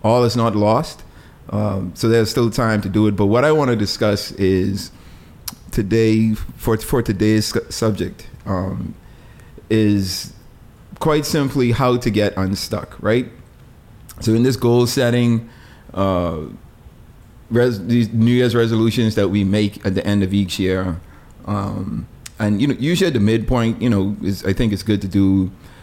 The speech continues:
uh, a check of, of everything, right? Like, wh-, where do you stand in, in the goals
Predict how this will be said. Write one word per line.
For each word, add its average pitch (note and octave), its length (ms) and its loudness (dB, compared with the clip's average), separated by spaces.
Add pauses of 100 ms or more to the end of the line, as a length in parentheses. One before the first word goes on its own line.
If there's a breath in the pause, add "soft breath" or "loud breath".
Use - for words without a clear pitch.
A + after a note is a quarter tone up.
(160 loud breath)
uh, G2 340 -4
a F#2+ 100 -4
check A2+ 400 -2
of, G2 480 -2
of F#2 240 -4
everything, G2 460 0
right? G2+ 240 0
Like, G2 200 -4
wh-, G2+ 280 -2
where G#2 140 2
do G#2+ 60 2
you G#2 160 0
stand G2 540 -2
in, F#2 300 -2
in F#2 200 -2
the F#2+ 80 -4
goals G2 680 0